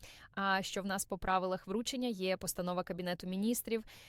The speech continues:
яка прописує, хто має право вручати повістки, і там фігурують Т Ц К і інші уповноважені особи. Це не вигадка з Телеграму, це нормативка. Дорогі глядачі, мій висновок такий.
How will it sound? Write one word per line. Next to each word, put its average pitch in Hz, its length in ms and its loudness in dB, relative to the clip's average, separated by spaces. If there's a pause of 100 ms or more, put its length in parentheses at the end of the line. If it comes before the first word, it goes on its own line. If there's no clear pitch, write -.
(140)
яка 196 220 0
прописує, 196 520 0
хто 202 260 2
має 180 220 2
право 175 300 2
вручати 175 420 -2
повістки, 240 560 -2
і 202 140 -4
там 180 240 0
фігурують 180 420 -2
Т 180 140 -4
Ц - 140 -4
К 214 280 2
і - 140 -2
інші 185 400 -2
уповноважені 175 640 -2
особи. 170 420 -2 (440)
Це 262 180 6
не 285 100 6
вигадка 269 360 4
з - 60 0
Телеграму, 233 540 2
це 226 200 2
нормативка. 214 680 0 (280)
Дорогі 247 360 8
глядачі, 269 480 4
мій 233 180 6
висновок 233 460 4
такий. 202 380 -2